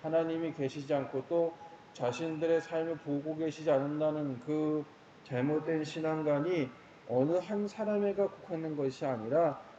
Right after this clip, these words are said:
많은 사람들이 그렇게 살고 있다는 것에 대해서 탄식하면서 기도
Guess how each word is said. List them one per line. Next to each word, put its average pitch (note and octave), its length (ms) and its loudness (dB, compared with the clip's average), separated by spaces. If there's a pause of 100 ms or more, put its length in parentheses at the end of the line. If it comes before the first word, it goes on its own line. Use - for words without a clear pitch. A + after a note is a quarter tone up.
많은 C3+ 420 4
사람들이 F#3 760 4 (340)
그렇게 C3+ 340 2
살고 F3 460 0
있다는 C#3+ 380 0
것에 B2 300 0
대해서 A2+ 600 0 (280)
탄식하면서 D#3 1200 0
기도 C#3+ 340 -8